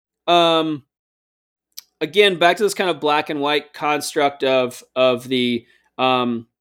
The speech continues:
you know, success and failure is, or how we define winning is we have, uh, we tend to map out a pretty clear picture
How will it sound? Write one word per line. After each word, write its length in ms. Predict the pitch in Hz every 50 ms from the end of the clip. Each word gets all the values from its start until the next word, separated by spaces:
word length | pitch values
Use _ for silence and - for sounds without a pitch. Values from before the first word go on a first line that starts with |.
| _ _ _ _ _ _ _
you 120 | 131 135
know, 140 | 123 120 117
success 560 | 117 - - 139 127 - - 151 143 135 -
and 100 | 139 117
failure 580 | 107 - 165 185 190 180 156 139 127 127 123 - _ _ _ _ _ _ _ _ -
is, 320 | 147 151 147 147 139 120 117
or 160 | 131 139 127
how 220 | 123 151 147 147
we 80 | 147 139
define 580 | 135 131 - - 143 139 135 131 127 123 120
winning 520 | 127 156 196 214 196 156 139 139 139 139 _ _ _ _ _ _ _ _
is 680 | - 156 170 175 180 175 175 170 160 - - - - - _ _ _ _ -
we 220 | 147 156 185 190 180
have, 520 | 196 185 185 180 175 170 170 156 - - -
uh, 280 | 151 156 156 151 143 135
we 100 | 160 165
tend 200 | - 220 226 220
to 60 | 214
map 300 | 196 180 175 175 170 -
out 100 | 165 160
a 60 | 156
pretty 260 | - - - 220 220
clear 300 | 208 - - 214 196 185
picture 600 | 180 185 - 175 170 - - - 151 143 143 143